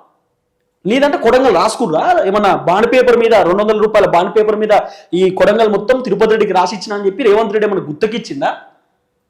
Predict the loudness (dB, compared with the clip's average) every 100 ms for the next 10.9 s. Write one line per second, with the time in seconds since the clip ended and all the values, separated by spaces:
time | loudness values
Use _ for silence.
0 | _ _ _ _ -2 0 0 0 0 0
1 | 0 0 0 -4 -10 -4 -2 0 -2 -2
2 | -2 -4 -4 -6 -8 -18 _ _ _ _
3 | _ _ -10 -2 0 2 2 2 0 0
4 | 0 0 -2 0 2 4 4 2 0 -2
5 | -4 -2 0 2 4 4 2 0 0 -2
6 | 0 2 2 2 0 -2 -4 -16 _ -4
7 | -2 2 2 2 -6 -16 _ _ _ _
8 | _ _ _ -2 2 2 2 0 2 2
9 | 2 2 2 0 0 0 0 0 0 0
10 | -2 -2 -2 0 2 2 2 -2